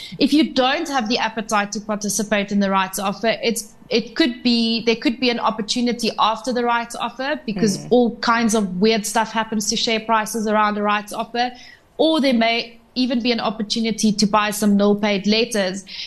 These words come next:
Speaker 1: Um, but you'll have to carefully assess whether or not, um, you are overpaying for those nil paid letters to participate in the rights offer and gain your exposure that way. Um, but I mean, on a,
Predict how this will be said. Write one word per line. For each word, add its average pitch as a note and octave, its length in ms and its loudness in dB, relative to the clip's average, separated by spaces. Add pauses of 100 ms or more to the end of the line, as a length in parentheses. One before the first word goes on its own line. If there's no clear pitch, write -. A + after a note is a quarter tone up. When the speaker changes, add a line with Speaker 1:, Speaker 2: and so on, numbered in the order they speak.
Speaker 1:
Um, A3 240 0
but A3 160 0
you'll C4+ 100 2
have B3+ 200 0
to C4 100 -8
carefully B3+ 460 -2
assess G#3+ 420 -6
whether G#3+ 240 0
or G#3 80 2
not, G3+ 420 -2 (280)
um, G#3 360 0
you G#3 160 4
are G#3 140 0
overpaying G#3+ 640 0
for G#3 600 0
those F#3+ 240 -2
nil F#3+ 180 2
paid F#3+ 300 -2
letters F#3+ 400 0
to - 80 -6
participate G3 680 0
in F#3+ 60 2
the F#3 100 4
rights G3 300 2
offer F3+ 240 -2
and F#3 180 0
gain F#3+ 200 0
your F3+ 100 0
exposure F#3 520 0
that F3+ 280 -2
way. A2+ 300 -4 (360)
Um, A#3 360 0
but B3+ 200 -2
I C4 60 -2
mean, C4 240 0
on B3+ 200 -2
a, B3+ 220 -4